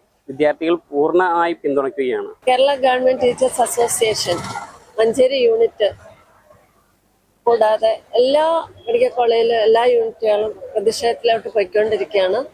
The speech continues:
Speaker 2: എല്ലാവർക്കും അറിയാവുന്ന കാര്യങ്ങൾ തന്നെയാണ്. കുറേ ദിവസങ്ങളായിട്ട് ഞങ്ങൾ ഇതിൽ പ്രതിഷേധം ചെയ്യുന്നുണ്ട്.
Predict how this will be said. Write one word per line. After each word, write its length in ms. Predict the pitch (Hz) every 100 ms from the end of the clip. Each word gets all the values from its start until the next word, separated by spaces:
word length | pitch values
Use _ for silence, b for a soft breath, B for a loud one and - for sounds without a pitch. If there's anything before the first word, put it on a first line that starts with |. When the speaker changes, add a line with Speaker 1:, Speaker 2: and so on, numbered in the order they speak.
| _ _ _ _ _ _ _ _ _ _ _ -
Speaker 2:
എല്ലാവർക്കും 500 | - 226 240 247 247
അറിയാവുന്ന 340 | 226 233 254
കാര്യങ്ങൾ 460 | 247 214 220 233 240 220
തന്നെയാണ്. 440 | 220 220 214 240 - _ _ -
കുറേ 160 | 220
ദിവസങ്ങളായിട്ട് 960 | 226 233 233 - 254 247 233 226 233 - -
ഞങ്ങൾ 280 | 208 214 214
ഇതിൽ 420 | - - 220 220 214
പ്രതിഷേധം 600 | 202 202 214 208 220 226
ചെയ്യുന്നുണ്ട്. 640 | 196 208 214 202 202 285